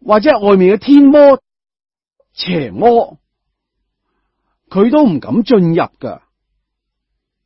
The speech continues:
所以我哋喺修行嘅過程當中，只要念佛，應該講係好穩妥㗎，走火入魔嘅可能性係極少㗎。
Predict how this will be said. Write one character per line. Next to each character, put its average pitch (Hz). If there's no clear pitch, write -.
所 269
以 302
我 240
哋 214
喺 -
修 294
行 170
嘅 151
過 190
程 127
當 226
中， 233
只 262
要 320
念 175
佛， 160
應 269
該 285
講 202
係 185
好 110
穩 175
妥 98
㗎， 104
走 233
火 285
入 247
魔 262
嘅 170
可 226
能 147
性 165
係 139
極 -
少 104
㗎。 123